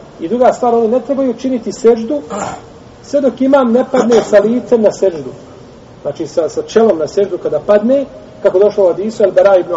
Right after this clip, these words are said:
Aziba, kaže, klanjali smo iza poslanika, sallallahu alejhi ve selleme,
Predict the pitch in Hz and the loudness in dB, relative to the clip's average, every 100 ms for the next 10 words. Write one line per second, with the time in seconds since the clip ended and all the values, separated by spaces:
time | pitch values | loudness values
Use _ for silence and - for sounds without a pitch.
0 | 160 208 214 240 262 - - - - - | -4 -4 -4 -4 -6 -10 -20 -20 -20 -2
1 | 185 180 156 262 254 - - - - - | 2 2 2 -4 -4 -18 -20 -20 -20 -20
2 | - - - - - - - - - - | -20 -20 -20 -20 -20 -20 -20 -20 -20 -20
3 | - - - - - - - - - - | -20 -20 -20 -20 -20 -20 -20 -20 -20 -20
4 | - 220 233 202 - 180 180 175 170 180 | -2 2 2 2 0 0 0 0 -2 -4
5 | 220 202 170 147 180 240 269 - | -2 -2 -2 -2 -2 -2 -4 -8